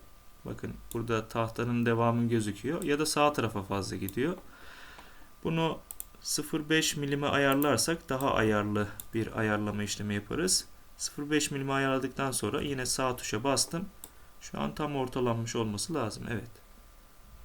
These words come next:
Ne sağda ne solda görüntü kirliliği yok.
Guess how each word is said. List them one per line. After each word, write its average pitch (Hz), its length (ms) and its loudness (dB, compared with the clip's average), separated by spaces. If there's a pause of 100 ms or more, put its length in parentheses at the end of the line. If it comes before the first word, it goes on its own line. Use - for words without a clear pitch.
(140)
Ne 131 120 -2
sağda 104 340 2
ne 123 140 0
solda 123 420 2 (140)
görüntü 120 340 0
kirliliği 104 500 -2
yok. 151 320 2